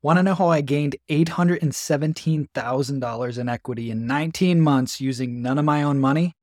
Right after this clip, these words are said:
Well, if you haven't already heard me talk about boutique hotels, I just recorded an eighteen-minute case study for my private mastermind group on how I bought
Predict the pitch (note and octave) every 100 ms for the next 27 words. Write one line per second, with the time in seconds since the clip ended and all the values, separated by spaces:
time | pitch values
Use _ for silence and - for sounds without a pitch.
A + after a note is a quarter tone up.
0 | _ C#3+ C3+ D3+ F3+ G#3+ G3+ F#3 D#3+ D3
1 | D#3 D3 - C#3 C#3 C3+ B2 B2+ - D3
2 | C3+ C3+ - B2+ A#2+ A#2 A#2+ B2+ A#2 D#3
3 | E3 F#3 - E3 D3 C3+ C3+ C3+ - D3+
4 | E3 - G3 F3+ E3+ - - D3+ D3 -
5 | A#2 A#2 A#2 B2+ A#2 A2 - C#3 D#3 E3+
6 | C#3+ C#3+ - C3+ A#2+ A2+ A2 A2 - A#2+
7 | A#2+ B2+ B2 A#2 A#2+